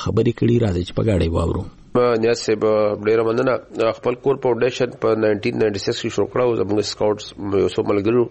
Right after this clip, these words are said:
Speaker 2: زما سره. او الله فضل له اوس، م، زموږ درې کیمپس دي، بوایز کیمپس دی، ګرلز کیمپس دی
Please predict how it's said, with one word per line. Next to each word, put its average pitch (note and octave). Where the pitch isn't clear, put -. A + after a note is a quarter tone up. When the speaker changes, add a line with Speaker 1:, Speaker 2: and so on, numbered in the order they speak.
Speaker 2:
زما G2
سره. F#2
او G#2
الله A#2
فضل A2
له G2+
اوس، G#2+
م، G2+
زموږ G#2
درې A#2
کیمپس G#2+
دي، G2
بوایز G2+
کیمپس G2+
دی، G2
ګرلز G#2
کیمپس G2+
دی F#2+